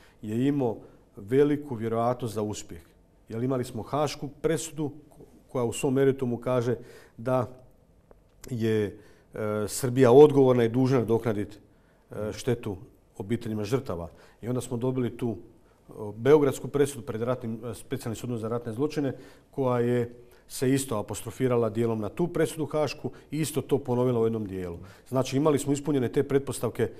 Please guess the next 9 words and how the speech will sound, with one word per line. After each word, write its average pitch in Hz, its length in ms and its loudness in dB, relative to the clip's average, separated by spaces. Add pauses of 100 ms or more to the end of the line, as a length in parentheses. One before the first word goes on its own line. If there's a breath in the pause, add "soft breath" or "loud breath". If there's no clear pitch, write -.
(240 loud breath)
da 120 100 -2
se - 160 -2
ide 123 100 2
u 120 40 2
parnični 131 480 -2
postupak, 143 400 0
dok 151 220 0
recimo 147 560 0 (380 loud breath)
za 117 500 -4